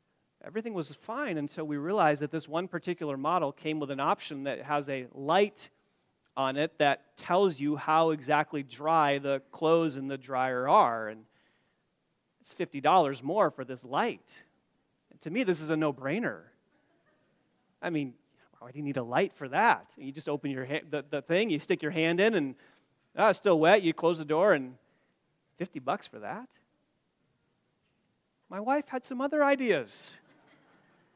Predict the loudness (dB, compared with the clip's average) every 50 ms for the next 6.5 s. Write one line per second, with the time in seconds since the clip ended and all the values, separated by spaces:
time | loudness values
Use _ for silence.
0 | _ _ _ _ _ _ _ _ -4 6 8 10 10 10 10 8 10 10 10 8
1 | 8 4 2 -6 -14 -14 -18 -20 _ _ _ _ _ _ _ _ _ _ _ _
2 | _ _ _ _ _ _ _ _ _ _ _ _ -4 -4 -4 -6 -10 -14 -14 -12
3 | -8 -4 -4 -2 2 4 4 4 4 0 -4 -4 -2 -2 0 0 2 0 0 0
4 | 0 2 2 4 4 2 2 2 2 2 0 0 -2 -4 -6 -10 -10 -10 -8 -8
5 | -8 -8 -10 -8 -6 -8 -2 0 0 0 0 -2 -10 -14 -12 -10 -6 -4 -4 -4
6 | -4 -6 -8 -2 2 2 2 2 0